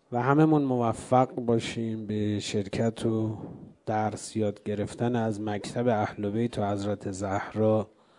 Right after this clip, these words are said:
خواهرا، برادرا، انشاءالله عاقبت به خیر.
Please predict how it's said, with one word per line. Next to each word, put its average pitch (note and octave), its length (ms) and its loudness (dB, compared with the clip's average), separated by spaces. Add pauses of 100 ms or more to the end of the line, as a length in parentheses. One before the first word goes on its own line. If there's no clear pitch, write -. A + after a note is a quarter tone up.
(880)
خواهرا، C3+ 640 8
برادرا، A#2+ 720 2
انشاءالله A2 920 0
عاقبت A2 640 -4
به G#2+ 160 -2
خیر. C3+ 600 6